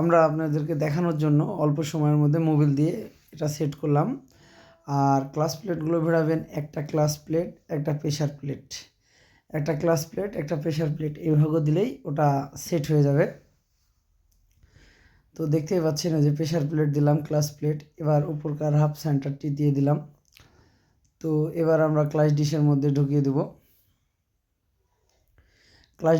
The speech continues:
ডিশের মধ্যে যখন দিয়ে দেবো, তখন যদি গ্রুপে পড়ে তাহলে ঠিকঠাক ঢুকে যাবে, আর যদি গ্রুপে না পড়ে তাহলে ঢুকবে না। এবার আমরা ক্লাস ডিশের নাটটি ভালো করে টাইট করে দেব।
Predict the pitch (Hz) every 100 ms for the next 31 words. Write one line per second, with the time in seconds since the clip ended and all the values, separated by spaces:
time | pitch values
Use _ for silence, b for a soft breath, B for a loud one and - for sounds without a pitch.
0 | 147 147 190 160 156 151 156 160 160 151
1 | 156 151 147 147 151 147 151 151 143 135
2 | 139 156 151 156 151 151 147 151 151 143
3 | 147 151 147 147 135 147 147 147 139 143
4 | 139 139 143 147 147 156 147 139 147 147
5 | 147 139 139 143 143 139 143 147 B B
6 | B B B - 156 151 147 147 156 151
7 | 147 147 156 147 147 147 151 143 147 143
8 | 151 147 143 - - _ 156 147 147 151
9 | 151 147